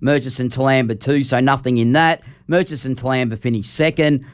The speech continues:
Lancaster finished third. Top four, uh, against the top four this season, Murchison have won three of four, only loss being to Avenel. And this surprised me when I, I had to check it twice. Uh,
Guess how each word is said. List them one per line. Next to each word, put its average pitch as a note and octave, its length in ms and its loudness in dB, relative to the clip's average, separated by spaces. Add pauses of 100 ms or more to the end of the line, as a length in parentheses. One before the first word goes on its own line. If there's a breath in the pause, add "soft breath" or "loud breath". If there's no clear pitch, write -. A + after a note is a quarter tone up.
Lancaster C#3+ 640 -2
finished A#2 340 -4
third. C#3+ 400 0 (300 soft breath)
Top G#3+ 260 0
four, F3+ 480 0
uh, C#3+ 280 0 (320)
against F3 320 -4
the D#3 60 -10
top E3+ 240 -4
four D3 200 -2
this C3+ 180 -6
season, C#3 460 0
Murchison C#3 600 0 (180 loud breath)
have C3 260 0
won B2+ 240 2
three B2+ 240 2
of A#2+ 120 -2
four, E3+ 320 2
only C3 280 0
loss A#2+ 240 -4
being A#2+ 300 0
to - 180 -4
Avenel. A3+ 420 2 (560 soft breath)
And C#3 500 0 (140)
this B3+ 240 -2
surprised A3 640 2
me A#2+ 220 -4
when C#3 180 -2
I, C#3+ 60 2
I E3 320 2
had B3 100 -2
to A#3 80 -2
check D#3 300 -8
it B2+ 100 -10
twice. D#3+ 540 0 (400 soft breath)
Uh, C#3+ 580 2